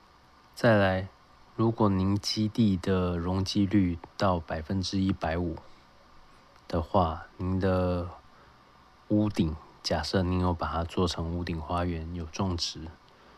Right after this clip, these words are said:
然后也是可以亲近使用的，它就符合这百分之二十五要求的计算。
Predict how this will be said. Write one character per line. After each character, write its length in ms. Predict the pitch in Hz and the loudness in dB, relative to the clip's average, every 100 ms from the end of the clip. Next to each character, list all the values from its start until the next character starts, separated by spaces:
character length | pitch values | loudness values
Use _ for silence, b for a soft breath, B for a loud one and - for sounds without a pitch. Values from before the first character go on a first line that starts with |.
| B - | B -6
然 120 | 87 | 2
后 120 | 95 | 6
也 160 | 98 87 | 6 4
是 160 | 82 95 | 2 -2
可 160 | - | 0
以 80 | 87 | 0
亲 260 | - 95 90 | 0 2 2
近 220 | 98 90 | 2 2
使 280 | - - 85 | 0 -2 -4
用 280 | 90 85 | -2 -2
的， 100 | 82 - - - - | -6 -12 -18 -20 -16
它 120 | - | -8
就 160 | - | -4
符 220 | 90 - 78 | -4 -6 -10
合 160 | 82 | -8
这 120 | 82 | -6
百 220 | 87 - 78 | -6 -6 -6
分 200 | 90 87 | -6 -6
之 220 | - 92 | -4 -4
二 80 | 92 | -4
十 200 | - 80 | -6 -8
五 120 | 78 | -8
要 180 | 80 82 | -4 -4
求 160 | 82 80 | -6 -10
的 100 | 80 | -10
计 260 | - 85 | -10 -10
算。 240 | 78 - | -8 -8